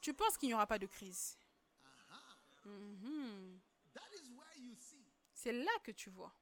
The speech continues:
Speaker 2: Some people, you have no child,
Speaker 1: Certaines personnes,
Speaker 2: no
Speaker 1: vous n'avez pas
Speaker 2: pregnancy,
Speaker 1: d'enfant,
Speaker 2: and that's the
Speaker 1: pas
Speaker 2: end
Speaker 1: de
Speaker 2: of the
Speaker 1: grossesse,
Speaker 2: marriage.
Speaker 1: c'est la fin, et c'est la fin du
Speaker 2: Because
Speaker 1: mariage.
Speaker 2: if, if there's anything that puts pressure on a marriage,
Speaker 1: Parce que
Speaker 2: it's
Speaker 1: s'il y a
Speaker 2: childless.
Speaker 1: quelqu'un, il y a, s'il y a quelque chose qui
Speaker 2: No
Speaker 1: met la
Speaker 2: child
Speaker 1: pression
Speaker 2: is
Speaker 1: sur les
Speaker 2: put under
Speaker 1: mariages,
Speaker 2: pressure
Speaker 1: c'est le
Speaker 2: on
Speaker 1: manque
Speaker 2: marriage.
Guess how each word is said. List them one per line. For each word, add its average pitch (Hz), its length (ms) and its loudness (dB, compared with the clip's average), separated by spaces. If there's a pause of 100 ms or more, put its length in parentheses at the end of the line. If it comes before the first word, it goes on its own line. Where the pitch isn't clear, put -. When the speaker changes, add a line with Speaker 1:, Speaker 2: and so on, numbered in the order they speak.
(200)
Speaker 2:
Some 294 300 -14
people, 359 280 -18
you 269 120 -10
have 269 320 -14
no 277 200 -16
child, 220 380 -16
Speaker 1:
Certaines 220 380 -2
personnes, 240 380 2
Speaker 2:
no 208 40 -4
Speaker 1:
vous 202 80 -6
n'avez 180 280 0
pas 202 180 0
Speaker 2:
pregnancy, 180 80 -6
Speaker 1:
d'enfant, 233 640 4
Speaker 2:
and 240 60 0
that's 233 120 -14
the 233 60 -14
Speaker 1:
pas 202 80 2
Speaker 2:
end 190 60 4
Speaker 1:
de 190 80 -2
Speaker 2:
of 190 60 -8
the - 60 -10
Speaker 1:
grossesse, 202 240 -2
Speaker 2:
marriage. 269 140 4
Speaker 1:
c'est 262 140 0
la 277 120 2
fin, 330 220 0
et 233 80 0
c'est 247 140 4
la 247 100 6
fin 302 160 4
du 220 120 -2
Speaker 2:
Because 208 40 -4
Speaker 1:
mariage. 185 420 -4 (720)
Speaker 2:
if, 330 60 -20
if - 100 -20
there's 240 300 -18
anything 254 340 -18
that 226 220 -14
puts 226 260 -20
pressure 208 300 -20
on 175 100 -20
a 151 140 -20
marriage, 170 240 -18
Speaker 1:
Parce 240 180 2
que 285 80 2
Speaker 2:
it's 269 100 0
Speaker 1:
s'il 302 100 2
y 302 60 6
a 294 40 6
Speaker 2:
childless. 294 80 -2 (140)
Speaker 1:
quelqu'un, 349 320 4 (560)
il 220 100 -2
y 247 40 8
a, 226 40 8
s'il - 140 4
y - 20 10
a 233 40 8
quelque 311 200 2
chose 370 180 4
qui - 80 0
Speaker 2:
No 247 40 4
Speaker 1:
met 220 80 4
la 202 80 6
Speaker 2:
child - 60 -2
Speaker 1:
pression 254 240 0
Speaker 2:
is 269 60 2
Speaker 1:
sur 233 120 0
les 196 100 -2
Speaker 2:
put 196 60 -4
under 214 100 2
Speaker 1:
mariages, 285 340 4
Speaker 2:
pressure - 140 0
Speaker 1:
c'est 220 100 0
le 208 100 0
Speaker 2:
on - 20 -2
Speaker 1:
manque 254 440 2
Speaker 2:
marriage. - 180 -16